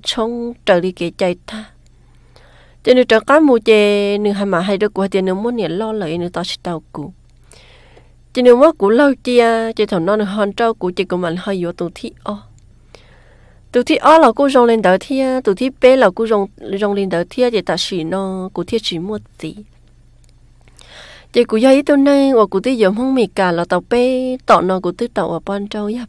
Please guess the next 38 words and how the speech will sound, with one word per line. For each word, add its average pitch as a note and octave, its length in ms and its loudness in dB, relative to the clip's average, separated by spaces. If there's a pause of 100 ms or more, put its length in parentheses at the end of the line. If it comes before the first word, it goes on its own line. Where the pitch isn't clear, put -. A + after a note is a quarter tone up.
bê G3 220 -4
sao A#3+ 260 -10
lại. G3+ 140 -10 (1800)
Ta E4+ 140 4
chỉ A#3 560 0
nhớ C4 200 2
cho B3 160 4
thằng F#3 240 -2
tờ, F3 440 -2 (640)
của F#3 100 -2
gia F#3+ 140 2
của F#3 200 -4
tôi F#3 160 -2
tí F3+ 200 -4
thiếp A#3+ 220 -10 (120)
lâu. A3 280 -6 (1200)
Của B3 100 2
tôi B3+ 120 2
tí A#3+ 160 0
thiếp D#4 240 0
lâu D#4 160 6
nó C#4 140 6
mà, G3+ 460 4
nên G3 140 -2
nhớ C4 160 0
cho A3+ 100 0
sao C4 180 -4
tới C4+ 160 -4
chờ G#3+ 200 -6
mì F#3 240 -4 (100)
cả, E3 380 -6
nhớ G#3+ 200 0
cho A3 100 2
xong G3+ 300 -4
tờ, F3+ 460 -4
nếu F#3 160 -6
hú G3 120 -8
sợ F3 120 -6